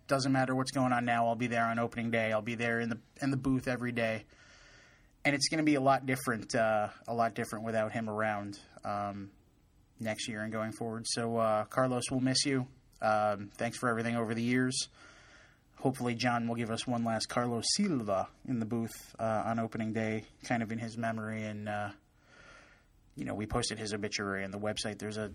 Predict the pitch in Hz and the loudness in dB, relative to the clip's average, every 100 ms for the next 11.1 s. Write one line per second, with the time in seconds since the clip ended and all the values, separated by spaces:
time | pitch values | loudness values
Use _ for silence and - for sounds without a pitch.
0 | - 117 - 131 123 127 - 135 135 123 | -6 -6 0 2 2 -2 -4 -4 0 0
1 | 123 117 117 107 131 117 110 - - 110 | 2 0 -2 -2 -2 -2 -4 -8 -10 -4
2 | 104 98 101 - - - - - - - | -2 -2 -8 -14 -20 -20 -20 -20 -20 -20
3 | - _ _ _ _ - - - 127 120 | -20 _ _ _ _ -2 -2 0 2 2
4 | - 117 110 - 117 117 107 110 104 117 | 0 0 0 -4 -6 -6 -6 -8 -8 -8
5 | 110 110 110 113 107 107 110 101 104 104 | -6 -6 -4 -6 -6 -6 -6 -6 -6 -8
6 | 104 104 104 98 95 - 101 98 117 107 | -8 -6 -6 -8 -10 -10 -10 -8 -4 -4
7 | - 113 110 113 113 110 107 - 107 - | -2 -2 0 0 -2 0 -2 -4 -8 -6
8 | 107 101 - 107 107 117 - 117 110 - | -8 -8 -6 -6 -6 -12 -6 0 0 -2
9 | - - - - - - - 185 - 175 | -18 -20 -20 -20 -20 -20 2 2 4 2
10 | 160 156 151 147 139 143 147 139 - 131 | 2 2 4 4 4 2 4 4 4 0